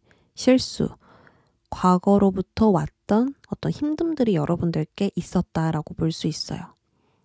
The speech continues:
나의 감정이 좀 무너졌고 약해진 그런 사건들이 있었겠다라고 보여지거든요.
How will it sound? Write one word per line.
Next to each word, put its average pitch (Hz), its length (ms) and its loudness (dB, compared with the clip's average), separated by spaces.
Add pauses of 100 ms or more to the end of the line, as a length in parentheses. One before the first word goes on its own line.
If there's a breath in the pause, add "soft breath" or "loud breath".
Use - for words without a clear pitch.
(120)
나의 196 340 4
감정이 175 800 -2
좀 170 200 -4
무너졌고 185 560 2
약해진 156 600 0 (420 loud breath)
그런 196 360 4
사건들이 240 760 -2
있었겠다라고 - 1300 -6
보여지거든요. 160 800 -4